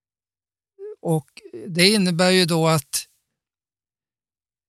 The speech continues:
när man ska beskriva vad hypnos är, vilket ju vi har försökt då i ett par hundra år att beskriva, till exempel, vad händer fysiologiskt när man är i hypnos?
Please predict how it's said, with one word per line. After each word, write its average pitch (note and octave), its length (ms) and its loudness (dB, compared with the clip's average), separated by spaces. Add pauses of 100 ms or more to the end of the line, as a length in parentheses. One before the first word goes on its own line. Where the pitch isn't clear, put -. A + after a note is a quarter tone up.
när F#3 300 -2
man F3 160 2
ska - 200 0
beskriva F#3+ 920 2
vad D#3+ 260 0
hypnos F3 640 0
är, D3 280 0 (1120)
vilket E3+ 440 -2
ju E3 260 2
vi F3 140 -2
har E3+ 140 2
försökt F#3+ 540 2
då D#3+ 300 0
i D#3 340 2 (1200)
ett - 80 -14
par E3 180 0
hundra D#3 340 4
år E3+ 280 0
att D3 80 -4
beskriva, D#3+ 600 2
till G3 60 -8
exempel, D#3+ 340 0
vad F3+ 120 2
händer G3 600 0 (1300)
fysiologiskt E3+ 960 2
när E3 60 -2
man D#3 200 0
är D3+ 60 0
i D3+ 100 2
hypnos? - 800 -4